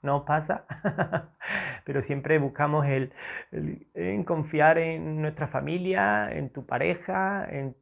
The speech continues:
tus compañeros de trabajo, ¿eh? Y si te fallan, ah, ya no confías.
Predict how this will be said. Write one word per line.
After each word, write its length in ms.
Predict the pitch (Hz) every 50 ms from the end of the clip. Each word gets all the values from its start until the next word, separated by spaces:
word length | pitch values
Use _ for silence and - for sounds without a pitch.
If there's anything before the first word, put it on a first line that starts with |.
| _ _
tus 120 | - 156 147
compañeros 500 | - 151 151 147 123 131 143 151 151 151
de 100 | 156 156
trabajo, 920 | 156 151 143 147 - - 175 175 - - 190 196 214 214 220 226 226 - _ _ _ _ _ _ -
¿eh? 140 | - 160 160
Y 80 | 170 160
si 160 | - - 143
te 100 | - -
fallan, 560 | - - - 143 156 160 156 160 156 160 - -
ah, 320 | - - - - - -
ya 140 | 185 170 156
no 120 | 151 151
confías. 920 | 151 139 131 120 - - 92 101 110 104 98 101 101 98 95 - - _